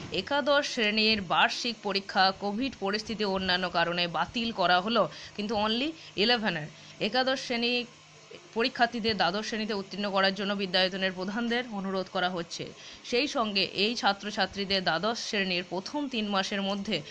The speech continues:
শুধুমাত্র উচ্চ মাধ্যমিক পরীক্ষা সম্পর্কিত একাদশ শ্রেণী সংক্ষিপ্ত বা reduced syllabus সমাপ্ত করার জন্য অনুরোধ করা হচ্ছে।"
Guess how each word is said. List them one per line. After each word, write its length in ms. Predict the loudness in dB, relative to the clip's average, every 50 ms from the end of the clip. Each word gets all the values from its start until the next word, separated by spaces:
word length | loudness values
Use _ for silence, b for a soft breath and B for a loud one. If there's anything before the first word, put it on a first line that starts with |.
| B B B B B
শুধুমাত্র 520 | -4 -2 -2 0 0 0 0 -2 -2 -2
উচ্চ 300 | -2 0 -2 -4 -4 -4
মাধ্যমিক 380 | -2 -2 -2 -2 -2 -4 -4 -4 -4
পরীক্ষা 380 | -2 -2 -2 -4 -2 -2 -2
সম্পর্কিত 640 | -2 -2 -4 -4 -4 -2 -2 -4 -4 -2 -4 -4 -2
একাদশ 800 | -2 -4 -2 0 0 0 2 2 2 2 0 -2 -4 -4 -6 -8 -10 -14 -14
শ্রেণী 360 | -10 -4 0 0 2 2 2 0
সংক্ষিপ্ত 600 | 0 -2 -2 -2 -2 -2 -4 -6 -8 -6 -8 -4
বা 160 | 0 0 2
reduced 540 | 2 2 2 2 0 0 0 -4 -6 -8 -8
syllabus 560 | -8 -6 0 2 2 2 4 2 0 0 -2 B B B B B B
সমাপ্ত 460 | -4 -4 -2 -2 -2 -2 -4 -4 -4
করার 320 | 0 2 4 4 4 2
জন্য 220 | 2 -2 -2 -2 0
অনুরোধ 360 | 0 0 -2 0 -2 -2 -4 -2 -2
করা 160 | 0 0 0
হচ্ছে।" 380 | -2 -4 -6 -6 -8 -10 -10